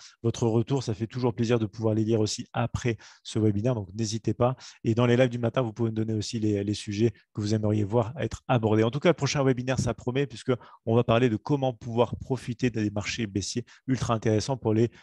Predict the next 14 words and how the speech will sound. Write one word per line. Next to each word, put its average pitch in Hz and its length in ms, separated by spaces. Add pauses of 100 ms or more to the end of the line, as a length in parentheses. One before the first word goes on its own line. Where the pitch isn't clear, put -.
(180)
euh, 104 240
investisseurs, 123 520
mais 113 120
aussi 117 180
pour 113 140
les 101 120
acteurs, 107 380
euh, 110 140
les, 104 180
les, 104 480
les 107 80
traders 110 300
actifs 101 400
également. 101 320